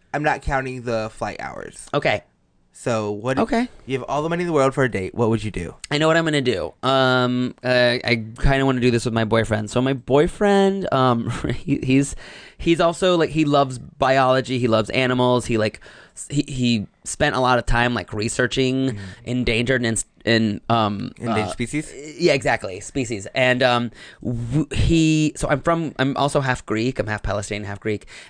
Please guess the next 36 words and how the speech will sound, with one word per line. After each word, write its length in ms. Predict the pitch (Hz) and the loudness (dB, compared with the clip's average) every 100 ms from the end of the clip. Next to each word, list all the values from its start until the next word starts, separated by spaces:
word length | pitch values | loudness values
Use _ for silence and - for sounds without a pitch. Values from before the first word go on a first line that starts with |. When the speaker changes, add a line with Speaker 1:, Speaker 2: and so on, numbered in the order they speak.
| - | -4
Speaker 2:
And 180 | 123 127 | -2 0
I've 140 | 135 | 0
been 120 | 185 | 0
to 60 | 202 | -2
Greece 260 | 156 135 127 | -2 0 0
a 60 | |
lot. 440 | 107 101 135 - - - | -2 -2 -4 -6 -12 -10
Speaker 1:
Okay. 220 | 101 - 135 | -12 -10 -4
Speaker 2:
Um, 520 | 131 127 127 127 127 | 0 2 0 -2 -4
so 160 | - 135 | -2 0
I 80 | |
wanna 180 | 131 139 | 2 0
take 200 | - 123 | -2 -2
him 120 | 156 | -2
to 80 | 170 | -4
Greece. 360 | 175 117 113 120 | 0 0 0 0
He 100 | 117 | 0
hasn't 200 | 113 110 | 0 0
been 120 | 117 | 0
to 60 | 110 | 0
Greece 260 | 110 107 | 0 0
yet. 260 | 101 110 - - - - | 0 0 -2 -8 -20 -8
I 120 | 117 | -4
wanna 160 | 135 139 | -2 0
take 260 | - 139 - | 2 2 0
him 200 | 135 135 | -4 -4
to 100 | 127 | -6
Crete, 640 | - - 113 143 - - - - - - - | -2 -2 0 0 -2 -10 -10 -20 -20 -20 -6
um, 420 | 123 131 131 131 123 | -2 0 0 -2 -8
specifically 800 | - - 139 185 196 208 151 135 | -14 -8 -4 -2 -2 0 2 2
because 480 | 131 123 127 123 113 | 0 -2 4 4 4
they 120 | 120 | -2
have 200 | 117 110 | 0 0
leatherback 640 | 110 107 110 135 156 175 - | 0 -2 2 2 4 0 0
turtles 360 | 208 202 208 | 0 2 2
there. 360 | 208 214 240 | 2 2 2